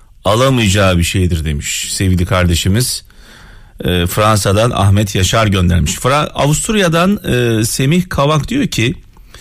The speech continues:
"Yaşamaktan, hayallerin peşinde koşmaktan korkma.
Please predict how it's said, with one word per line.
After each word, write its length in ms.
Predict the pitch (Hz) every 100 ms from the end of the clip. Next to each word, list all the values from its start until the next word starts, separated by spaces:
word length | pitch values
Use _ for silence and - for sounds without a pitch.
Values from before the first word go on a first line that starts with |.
| - - - -
"Yaşamaktan, 960 | 107 139 185 175 175 - 185 190 208 202 - - - - - _ - - _ _
hayallerin 680 | - 131 151 160 160 185 202
peşinde 400 | 160 147 151 151
koşmaktan 680 | 156 147 156 147 - 165
korkma. 600 | 156 185 170 - 90 82